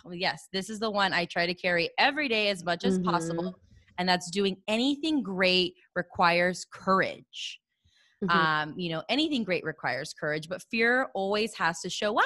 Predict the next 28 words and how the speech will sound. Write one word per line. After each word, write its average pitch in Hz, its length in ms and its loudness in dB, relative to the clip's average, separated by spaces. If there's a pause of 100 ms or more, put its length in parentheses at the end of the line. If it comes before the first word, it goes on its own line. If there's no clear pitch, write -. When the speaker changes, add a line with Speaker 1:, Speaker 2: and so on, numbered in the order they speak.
Speaker 1:
up. - 140 -4 (140)
So 359 560 2
with 185 240 -4
that 240 260 2
being 220 200 -4
said, 208 480 2 (360)
courage 233 480 0
does 190 200 -4
not, 226 260 4 (220)
does 190 220 -2
not 196 360 0
mean 170 280 -2
being 160 240 -2 (120)
unafraid. - 640 -4 (280)
Having 294 380 0
courage 165 520 -2
and 170 140 -4
showing 294 600 -4
courage - 680 -10 (280)
means 185 300 -4
facing 226 420 -2
your 233 160 -2
fears, 202 760 -4
saying, 254 520 -2
Speaker 2:
Mm-hmm. 170 100 -10 (280)
Speaker 1:
"I 233 180 2
am 254 280 0
scared 196 600 -4